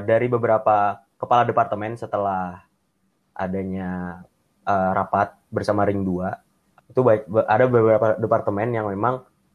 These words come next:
eh, membutuhkan bantuan dari, eh, wakilnya. Jadi butuh wakil. Mungkin karena ada beberapa proker yang memang harus dipegang sama angkatan dua ribu sembilan belas atau angkatan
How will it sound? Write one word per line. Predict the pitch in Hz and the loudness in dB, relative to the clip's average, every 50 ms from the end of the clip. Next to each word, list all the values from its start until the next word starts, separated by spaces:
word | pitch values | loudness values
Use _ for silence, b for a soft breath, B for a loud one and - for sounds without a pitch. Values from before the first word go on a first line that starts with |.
| _ _ _ _ _ _ - | _ _ _ _ _ _ -4
eh, | 104 107 104 | -2 0 0
membutuhkan | 107 117 113 117 110 117 110 127 135 135 | 0 0 0 0 0 0 2 2 2 4
bantuan | 117 113 107 101 113 117 127 131 | 2 2 2 2 2 2 2 4
dari, | 117 110 107 104 117 127 135 135 135 _ _ _ _ _ _ _ _ _ _ _ _ - | 4 2 2 2 2 0 -2 -4 -6 _ _ _ _ _ _ _ _ _ _ _ _ -2
eh, | 107 110 107 104 104 104 104 101 101 98 95 92 - - - _ _ _ _ _ _ _ _ _ _ _ _ - | 0 2 4 4 4 4 4 4 2 2 0 -2 -6 -10 -14 _ _ _ _ _ _ _ _ _ _ _ _ -2
wakilnya. | 117 117 - 131 127 123 127 127 113 98 101 - _ _ _ _ _ _ | -2 0 2 2 2 2 2 0 -2 -4 -8 -14 _ _ _ _ _ _
Jadi | 107 107 120 | -8 -6 -4
butuh | 123 123 120 - 110 | -6 -6 -6 -6 -6
wakil. | 101 92 92 - 120 120 117 107 104 - _ _ _ _ _ _ _ _ _ _ 113 | -6 -6 -8 -8 -6 -4 -4 -4 -6 -10 _ _ _ _ _ _ _ _ _ _ -8
Mungkin | 113 110 - 139 143 143 135 - | -4 -2 0 0 0 -2 -4 -4
karena | - 120 113 110 113 117 120 117 117 113 - | -2 0 0 0 0 0 0 0 0 0 2
ada | 120 123 127 | 2 2 4
beberapa | 127 135 120 120 120 113 117 | 4 4 4 4 4 2 2
proker | - - 107 - - 135 143 135 | 2 2 0 0 2 0 2 2
yang | 123 120 120 117 | 2 0 0 -2
memang | 113 110 113 110 110 107 104 101 95 - - | -4 -4 -4 -4 -4 -6 -8 -12 -16 -6 -2
harus | - 123 131 123 120 | 0 0 0 0 0
dipegang | 120 - 110 110 120 120 117 | 0 0 0 2 0 0 -2
sama | - 117 110 104 110 | -4 -4 -2 -2 -2
angkatan | 110 104 104 104 107 107 | -2 -2 -2 -2 -2 -2
dua | 104 101 | -2 -2
ribu | 101 98 104 | -2 -4 -8
sembilan | - 104 101 95 92 | -6 -6 -6 -4 -4
belas | 90 90 95 107 113 - - _ _ _ _ _ | -2 -2 -2 -2 -2 -4 -10 _ _ _ _ _
atau | - - 110 - 107 | -8 -4 0 2 2
angkatan | 107 104 101 104 101 - 101 101 98 95 95 95 95 | 2 2 0 -2 -2 0 0 0 0 0 -2 -8 -14